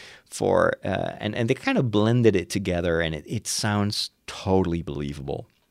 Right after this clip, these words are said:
Uh, even the band members, the, the real band members, w-, sometimes forgot that, uh, uh, Rami Malek was only playing Freddie Mercury because he kind of became Mercury on set, almost like a method actor.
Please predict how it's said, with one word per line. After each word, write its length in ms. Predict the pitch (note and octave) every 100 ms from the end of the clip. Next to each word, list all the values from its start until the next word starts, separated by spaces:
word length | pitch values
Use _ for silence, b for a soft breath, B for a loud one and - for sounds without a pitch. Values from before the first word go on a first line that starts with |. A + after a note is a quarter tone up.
| _ _ _ _ _ _ - -
Uh, 140 | F2+
even 200 | A2+ A2+
the 40 | A2
band 300 | A2 G#2 G2+
members, 300 | F#2+ F2+ G2
the, 120 | G#2+
the 200 | F#2 G#2
real 260 | G#2+ F3
band 260 | A#2 G2+ F2
members, 340 | F2 E2+ F2+
w-, 180 | - - -
sometimes 400 | - A#2+ A2 G2+
forgot 500 | - G#2 B2 G2+ -
that, 280 | - F2 D#2+ - B B B -
uh, 40 |
uh, 880 | E2 D#2+ D2 C#2+ - E2 G1+ G1+ - - _ -
Rami 500 | G2+ F#2 F#2 F#2 F2+ -
Malek 460 | - F#2 D2+ E2
was 100 | G#2
only 460 | G#2+ A#2+ B2 F#2+ F#2 _ _ _ _
playing 480 | - G2 D#3 C#3 E2
Freddie 280 | D2 E2+ D#2+
Mercury 460 | D2 C2 - C2 B1+
because 240 | D2 E2
he 200 | F#2 A2
kind 200 | - G#2
of 100 | E2
became 680 | F2 A#2+ - E3 E3 A#2+ F#2+
Mercury 560 | G#2+ G2 F#2 - E2+ D#2+
on 280 | E2+ E2 F2
set, 220 | - -
almost 260 | G2+ G#2 G2
like 140 | F#2
a 60 | F#2+
method 340 | G2 - -
actor. 320 | C#2 - -